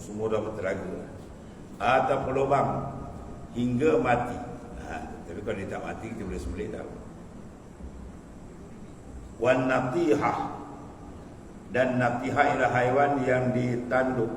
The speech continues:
oleh haiwan lain hingga mati. Ya, dia tengok usa dengan usa berlaga. Wah, seronok tengok sekali, bom, satu tu, tali satu, mati terus. Dia pun kejauh, kau tengok nak sembelih, tak boleh, dah mati. Ha, tak boleh, ya. Dia dibangkai.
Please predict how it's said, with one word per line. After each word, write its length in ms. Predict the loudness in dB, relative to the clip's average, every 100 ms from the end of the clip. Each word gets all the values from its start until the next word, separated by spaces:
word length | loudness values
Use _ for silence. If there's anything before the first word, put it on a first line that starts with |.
| -8 -12 -12 -14 -6 0
oleh 240 | 2 2
haiwan 480 | 2 2 4 2 2
lain 400 | 4 4 2 -2
hingga 320 | -2 0 0
mati. 240 | -2 -6 -10 -12 -12 -12 -14 -14 -16 -16 -16 -16 -16 -14 -12
Ya, 80 | -10
dia 160 | -8 -4
tengok 320 | -2 -2 -2
usa 320 | -2 -2 -2
dengan 320 | 0 0 0
usa 180 | -2 -2 0
berlaga. 480 | 2 2 0 -2 -4 -8 -10 -12 -14 -14 -10 -6
Wah, 240 | -4 -4
seronok 460 | -2 0 0 0 -2
tengok 160 | -4 -4
sekali, 220 | -4 -2 -4 -2
bom, 320 | -2 0 -2
satu 400 | -4 -4 -4 -4
tu, 120 | -4 -4
tali 320 | -2 0 0
satu, 320 | 0 0 0 -2
mati 240 | 0 -2 -2 -2
terus. 240 | -2 -4 -8 -12 -12 -12 -12 -12 -12 -10
Dia 160 | -6 -4
pun 160 | -2
kejauh, 320 | -2 0 2
kau 160 | 2 0
tengok 240 | 0 -2
nak 160 | -2 -6
sembelih, 320 | -6 -2 -2
tak 160 | -2 -2
boleh, 140 | 0
dah 100 | 2 2
mati. 220 | 0 -4
Ha, 200 | -10 -10 -10
tak 120 | -8
boleh, 120 | -6 -6
ya. 60 | -6 -10 -12 -12 -14 -14 -14 -12
Dia 80 | -12 -8
dibangkai. 420 | -8 -6 -6